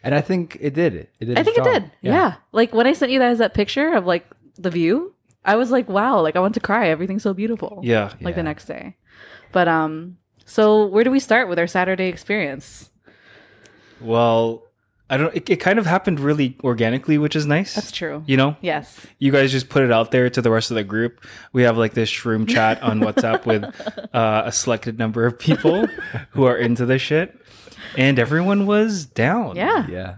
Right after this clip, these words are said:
Speaker 2: It's been a while.
Speaker 3: Yeah,
Speaker 2: 'Cause
Speaker 3: it's
Speaker 2: we've
Speaker 3: been a
Speaker 2: been
Speaker 3: while.
Speaker 2: usually partaking in, uh, some unicorns.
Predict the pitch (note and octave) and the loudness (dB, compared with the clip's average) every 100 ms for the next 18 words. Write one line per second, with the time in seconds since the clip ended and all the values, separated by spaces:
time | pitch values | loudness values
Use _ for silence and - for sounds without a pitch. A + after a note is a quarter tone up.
0 | - G3+ - G4+ G#3 G3+ C#3+ C3+ - _ | -10 -6 -2 0 2 2 0 -4 -16 _
1 | A#3+ G#3 G3 A3 B3 B3 A#3+ A3+ G3 G3+ | 0 0 2 2 2 0 -2 -4 -2 -2
2 | G3+ G3 F#3 - _ _ - - F3+ F3 | 0 0 0 -4 _ _ -8 -4 -2 -2
3 | F3+ F3 E3 D#3+ D#3 D3 - D#3 D#3 F3 | -2 -2 0 2 2 0 -6 -4 -2 -2
4 | C#3+ D3+ G3 - | -6 -8 -10 -18